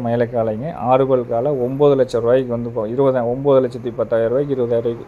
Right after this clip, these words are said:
இருபதாயிரம் ரூபாய்க்கு வந்து வித்துருக்குதுங்க. இந்த மாதிரி ஒவ்வொருத்தரும் நல்ல முறையா மேய்ச்சு, இப்போ ஒன்பது லட்சத்தி இருபதாயிரம் ரூபாய்க்கு வித்தவங்க வந்து பார்த்தீங்கன்னா, அதிக அளவுல காளை கன்றுகள் வாங்கி வளர்த்துவாங்க.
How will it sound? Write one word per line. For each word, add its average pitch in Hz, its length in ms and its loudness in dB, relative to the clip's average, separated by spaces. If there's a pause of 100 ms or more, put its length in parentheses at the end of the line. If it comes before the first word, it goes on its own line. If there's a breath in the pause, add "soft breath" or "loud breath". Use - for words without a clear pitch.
(160)
இருபதாயிரம் 131 340 4
ரூபாய்க்கு 131 260 0
வந்து 131 120 -4
வித்துருக்குதுங்க. 110 600 -4 (800 loud breath)
இந்த 143 140 4
மாதிரி 160 240 6
ஒவ்வொருத்தரும் 147 640 2
நல்ல 135 260 2
முறையா 135 320 4 (160)
மேய்ச்சு, 131 320 -4 (100)
இப்போ 131 160 -8
ஒன்பது 135 260 2
லட்சத்தி 139 320 -2
இருபதாயிரம் 127 300 4
ரூபாய்க்கு 139 300 0
வித்தவங்க 131 420 -2
வந்து 123 220 -8
பார்த்தீங்கன்னா, 113 400 -6 (460 loud breath)
அதிக 143 300 2
அளவுல 143 260 6
காளை 131 260 2
கன்றுகள் 123 380 -2
வாங்கி 123 200 -2
வளர்த்துவாங்க. 120 500 0